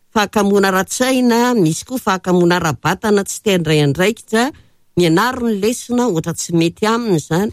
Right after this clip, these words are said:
Manaova raharaha, ohatra tsy mety aminy zany. De ilay tsy fahavononana avy amin'ilay zaza anankiray mihitsy zany, ilay zaza beazina mihitsy zany a,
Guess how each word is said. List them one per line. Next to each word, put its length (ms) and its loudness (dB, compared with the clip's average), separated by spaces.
Manaova 380 2
raharaha, 540 0
ohatra 260 -6
tsy 200 -8
mety 300 0
aminy 360 0
zany. 300 -2
De 60 4
ilay 240 2
tsy 160 -6
fahavononana 1040 0
avy 260 -2
amin'ilay 260 2
zaza 360 -2
anankiray 540 0
mihitsy 340 0
zany, 200 0
ilay 120 0
zaza 300 -2
beazina 540 -2
mihitsy 380 0
zany 240 0
a, 40 -4